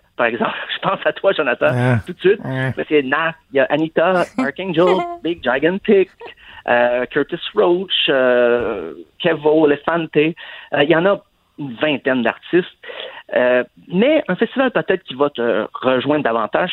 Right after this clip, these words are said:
Speaker 1: c'est le dix-huit avril, le One World Together at Home. Donc, euh, un monde, tout le monde chez nous,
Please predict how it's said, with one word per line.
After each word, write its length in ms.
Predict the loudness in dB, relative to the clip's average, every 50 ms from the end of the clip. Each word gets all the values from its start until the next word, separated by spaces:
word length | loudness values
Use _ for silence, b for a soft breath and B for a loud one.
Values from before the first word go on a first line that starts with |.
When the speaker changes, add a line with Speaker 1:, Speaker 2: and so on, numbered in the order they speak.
| -6 -4 -2
Speaker 1:
c'est 120 | 0 2
le 120 | 2 2 0
dix-huit 280 | -2 -2 -2 -2 0
avril, 300 | 0 -2 -2 -2 0 0 2 2
le 80 | 2 2
One 320 | 0 0 -2 -2 -2 0
World 360 | 0 0 2 2 2 0 0
Together 380 | -2 -4 0 2 2 2 2 0
at 100 | 0 -2 -4 -4 -2
Home. 280 | 0 0 0 -2 -4 -6 b b b b b b b b _
Donc, 320 | -2 -2 -2 -2 -4 -4 -2
euh, 340 | 0 0 2 2 2 0 2
un 160 | 2 0 2 2
monde, 380 | 2 2 4 4 4 4 2 0
tout 80 | 0 0
le 60 | 0
monde 220 | 2 2 0 0 0
chez 180 | 0 0 2 2
nous, 160 | 0 0